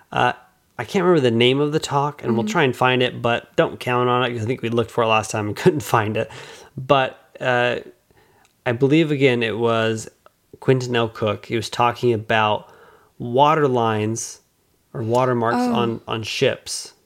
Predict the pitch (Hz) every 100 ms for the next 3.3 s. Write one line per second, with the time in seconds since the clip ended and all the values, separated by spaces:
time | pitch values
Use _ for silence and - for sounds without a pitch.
0 | _ _ _ 214 208 220 226 202 196 190
1 | 185 180 180 180 180 190 180 _ _ _
2 | _ _ _ _ _ _ _ _ 127 113
3 | 98 95